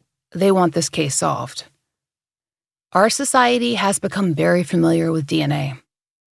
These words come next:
So much so that we don't always understand the limitations or why or when tests are run or not run. Especially in light of recent cold case resolutions, one of the first questions the public has is,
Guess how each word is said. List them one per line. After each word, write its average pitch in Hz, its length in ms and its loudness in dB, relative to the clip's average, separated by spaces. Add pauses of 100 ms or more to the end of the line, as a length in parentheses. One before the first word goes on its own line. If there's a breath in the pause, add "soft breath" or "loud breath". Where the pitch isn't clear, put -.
(280)
So 240 180 2
much 247 240 4
so 240 280 2
that 202 180 0
we 185 140 -4
don't 185 340 2
always 220 300 0
understand 190 560 -2
the 165 60 -2
limitations 180 920 -2
or 170 400 0 (160)
why 185 560 2
or 190 140 0
when 175 340 2
tests - 420 -2
are 175 160 0
run 180 280 0
or 165 100 2
not 165 240 2
run. 156 380 -4 (1400)
Especially 294 600 0
in 208 220 0
light 196 240 0
of 160 220 -4
recent 175 320 -2
cold 160 240 0
case 180 260 -2
resolutions, 175 840 0 (420)
one 208 240 4
of 269 100 2
the 226 80 -4
first 196 300 -2
questions 175 480 -2
the 170 80 -4
public 165 320 0
has 156 320 -2
is, 156 380 -4